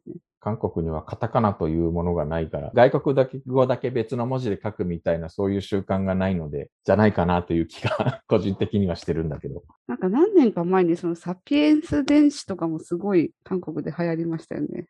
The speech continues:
Speaker 2: へえ、
Speaker 1: あれもに-、
Speaker 2: そうなんだ。
Speaker 1: 日本はそこまでそんなに、あれ結構難しいって私聞いたんで。
Speaker 2: うん。
Speaker 1: でもあれをモチーフにしてドラマ、韓国でドラマができたりとかしたこともあって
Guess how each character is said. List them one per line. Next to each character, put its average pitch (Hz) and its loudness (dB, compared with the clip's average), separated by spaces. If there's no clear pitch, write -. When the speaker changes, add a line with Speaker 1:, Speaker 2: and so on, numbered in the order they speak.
Speaker 2:
へ - -2
え、 - 0
Speaker 1:
あ 196 4
れ 262 6
も 302 6
に-、 220 2
Speaker 2:
そ - -4
う - -12
な - -16
ん - -20
だ。 240 -4
Speaker 1:
日 240 -4
本 370 4
は 214 -2
そ 208 -14
こ 233 -10
ま 240 -2
で 190 -2
そ - -8
ん 185 0
な 185 2
に、 185 0
あ 185 -2
れ 220 0
結 330 2
構 196 -6
難 180 -2
し 233 -4
い 240 0
っ 233 -6
て 160 -2
私 160 0
聞 170 -6
い 170 -8
た 165 0
ん 160 2
で。 165 -2
Speaker 2:
う 170 -6
ん。 160 -8
Speaker 1:
で 247 2
も 208 2
あ 220 2
れ 269 6
を 294 6
モ 269 2
チ 277 0
ー 277 2
フ 233 -2
に 175 2
し - -20
て 175 0
ド 175 0
ラ 180 2
マ、 180 0
韓 196 -8
国 175 -12
で 156 -2
ド 160 -4
ラ 165 -2
マ 170 -2
が 165 -4
で 175 -6
き - -16
た 160 -4
り 151 -4
と - -10
か - -12
し - -20
た 160 -8
こ 165 -20
と 156 -6
も 156 -4
あ 156 -6
っ - -16
て - -8